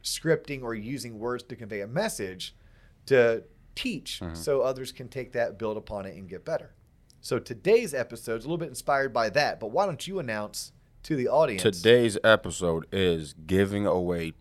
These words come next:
Speaker 2: too much free advice.
Speaker 1: Giving away too much free advice. So there's two things that I have found that I have done, A,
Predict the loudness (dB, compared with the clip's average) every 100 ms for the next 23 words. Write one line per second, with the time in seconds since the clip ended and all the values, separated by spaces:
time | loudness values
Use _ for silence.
0 | _ 4 8 10 12 12 12 4 -8 -12
1 | _ _ -4 0 4 4 4 0 -2 -12
2 | -14 _ -12 0 2 2 0 -2 0 0
3 | 0 0 -2 -6 -4 -4 -6 -4 0 2
4 | 0 0 -2 -2 -2 -8 -10 -12 -18 -18
5 | -20 -4 0 2 0 -6 -6 -4 -6 -2
6 | 0 0 2 2 2 0 2 2 0 0
7 | 0 0 -2 -6 6 8 8 4 -8 -14
8 | _ _ _ -20 _ _ _ 2 2 2
9 | -4